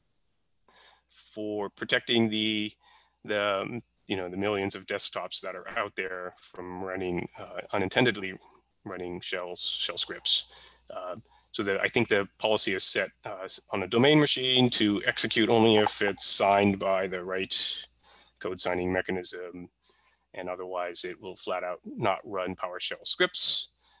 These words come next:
Uh, it's easy to enable it. I think you just need to run the command execution policy bypass, and there will be a link for that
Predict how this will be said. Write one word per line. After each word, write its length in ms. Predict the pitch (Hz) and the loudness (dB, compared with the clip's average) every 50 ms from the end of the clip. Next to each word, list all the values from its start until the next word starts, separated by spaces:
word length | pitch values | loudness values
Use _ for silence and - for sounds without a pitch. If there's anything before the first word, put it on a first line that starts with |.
| _ _ | _ _
Uh, 240 | - 104 95 95 92 - | -4 -2 -2 -2 -2 -4
it's 220 | - 104 - - | -4 -2 -2 0
easy 260 | 101 123 123 127 131 120 | 2 2 2 2 2 4
to 100 | 117 113 | 4 6
enable 380 | 117 131 147 165 160 160 165 | 6 6 6 4 4 2 4
it. 140 | 165 165 - - 110 | 4 2 2 -2 -8
I 40 | |
think 220 | 107 - 120 107 - | -2 -2 -2 -2 0
you 80 | 110 | -4
just 160 | 101 101 - - | -2 0 2 2
need 160 | 107 98 - | 2 0 0
to 60 | 104 | 0
run 160 | 104 101 95 | 0 2 2
the 60 | 95 | 0
command 320 | 92 - 98 98 98 95 95 | 0 0 2 2 2 2 2
execution 400 | 92 - - - 92 - - 95 | 2 0 0 0 -2 -6 -4 -4
policy 280 | - 92 92 - - | -2 -2 -2 -2 -2
bypass, 720 | 92 104 117 120 - - 120 117 113 110 - - - - - | 0 0 0 0 2 2 2 4 4 6 6 6 6 6 4
and 540 | - 101 95 92 95 92 92 95 95 95 92 | 4 2 2 2 2 2 0 0 -2 -2 -4
there 100 | 92 92 | -6 -10
will 80 | 92 | -10
be 180 | 92 92 92 92 | -12 -12 -14 -12
a 60 | 92 | -8
link 220 | 98 101 101 - | -6 -6 -6 -6
for 140 | - - 92 90 | -8 -20 -12 -8
that 180 | 101 98 95 | -8 -8 -8